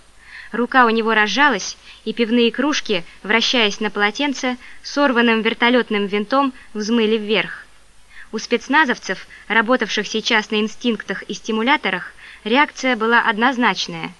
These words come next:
Они принялись палить по возникшему в небе сверкающему кругу. На нас стала медленно оседать стеклянная пыль, перемешанная с пивными брызгами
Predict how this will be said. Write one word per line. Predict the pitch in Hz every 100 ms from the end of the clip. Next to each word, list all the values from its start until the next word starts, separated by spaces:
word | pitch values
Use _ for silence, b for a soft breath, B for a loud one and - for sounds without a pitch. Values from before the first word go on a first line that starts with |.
| B B B
Они | 208 262
принялись | 254 262 233 220
палить | - 226 247 294 - b b
по | 233
возникшему | 220 220 262 277 - 240
в | 214
небе | 247 254 254
сверкающему | 226 240 233 202 202 233 226
кругу. | 233 247 175 170 - - - _ B B B
На | 208 220
нас | 262 294
стала | - 240 233
медленно | 240 254 214 220 202
оседать | 202 214 262 269
стеклянная | 233 240 226 214 220 240
пыль, | - 208 170 b b b -
перемешанная | 220 226 269 269 254 247
с | -
пивными | 240 214 214 208
брызгами | 226 262 214 254 247